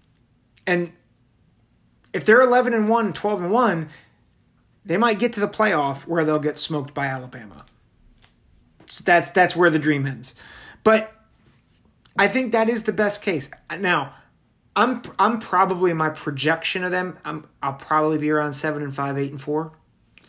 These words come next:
if, if I'm honest. But if there's, there's a few coaches in the Big Ten that can elevate their guys better than anyone. I think Mel Tucker is one of them.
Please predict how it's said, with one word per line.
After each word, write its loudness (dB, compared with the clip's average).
if, -4
if -6
I'm -4
honest. -2
But 2
if -2
there's, 0
there's 2
a -4
few 0
coaches -2
in -2
the -2
Big -2
Ten -4
that -6
can -10
elevate 0
their -6
guys -4
better -4
than -6
anyone. -6
I -12
think -6
Mel -2
Tucker -8
is -10
one -12
of -14
them. -20